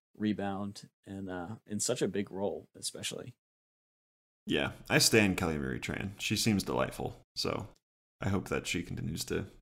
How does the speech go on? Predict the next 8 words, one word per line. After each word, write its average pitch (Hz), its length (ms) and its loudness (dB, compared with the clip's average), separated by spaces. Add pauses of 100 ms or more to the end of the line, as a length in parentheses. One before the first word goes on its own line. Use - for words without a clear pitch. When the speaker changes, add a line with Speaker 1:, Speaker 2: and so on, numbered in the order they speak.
(380)
Speaker 2:
get, - 340 -6
get - 120 -4
interesting 87 420 -4
things - 280 -4
to - 80 -2
work - 200 -2
with. - 200 -4 (1200)
Speaker 1:
Yeah, 107 260 6